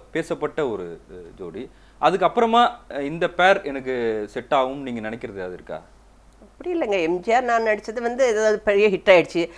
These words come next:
Speaker 2: அது அவர் கடைசி படங்கள், அதுவும் ஒரு காரணம். அவருடைய க-, அரசு, அவருடைய அரசியல் வந்து சி எம் ஆறதுக்கு முன்னால கடைசி படங்கள் பூரா நான் தான் நடிச்சேன்.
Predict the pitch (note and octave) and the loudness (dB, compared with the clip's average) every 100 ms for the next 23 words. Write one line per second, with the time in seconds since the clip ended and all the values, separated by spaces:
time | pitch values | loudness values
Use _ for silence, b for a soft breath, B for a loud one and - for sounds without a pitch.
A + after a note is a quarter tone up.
0 | B - F#3 G3 E3+ F#3+ G3 G#3 A3+ F3 | B 0 4 6 6 4 2 2 -2 2
1 | D3+ C#3 A2+ A#2 - _ _ _ - - | 2 2 -2 -6 -20 _ _ _ -20 -6
2 | - F3 G#3 F3+ D#3+ - D#3+ D#3 C3+ - | -2 2 4 4 2 6 6 6 2 -4
3 | - b b b - F3 F3 F3 F#3+ E3 | -14 b b b -2 2 2 2 6 8
4 | D#3+ D3 - E3+ F3+ F3+ D#3 D#3+ D#3 D3+ | 8 6 4 4 4 2 4 4 6 6
5 | D3+ F3+ G3 E3+ D#3+ F3 F3+ D#3+ F#3 F#3+ | 6 4 0 0 0 0 0 0 0 0
6 | E3+ D3+ D3 C#3 C#3+ G#3+ - G#3+ F3+ E3 | 2 2 0 -6 -4 -2 -2 -2 -2 0
7 | D3+ D3 C3+ C#3+ D#3 D#3 B2+ C3+ C3 A2+ | 0 0 -6 -2 -2 -2 -2 0 0 -4
8 | A2+ | -6